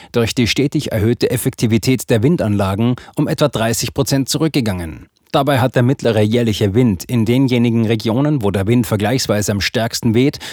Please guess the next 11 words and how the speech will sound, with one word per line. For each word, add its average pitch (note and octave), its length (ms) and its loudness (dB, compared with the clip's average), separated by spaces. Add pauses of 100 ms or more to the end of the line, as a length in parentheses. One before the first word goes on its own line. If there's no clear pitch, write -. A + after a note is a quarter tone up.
(120)
und B2 340 -2
die A#2 100 4
Windenergie A#2 540 0
dementsprechend A#2+ 720 -2
am A2 140 -2
intensivsten B2 680 0
entzogen C#3+ 360 2
wird, A2 180 2 (300)
verhältnismäßig C3 920 0
stärker A2+ 420 0
abgenommen. A2 560 -2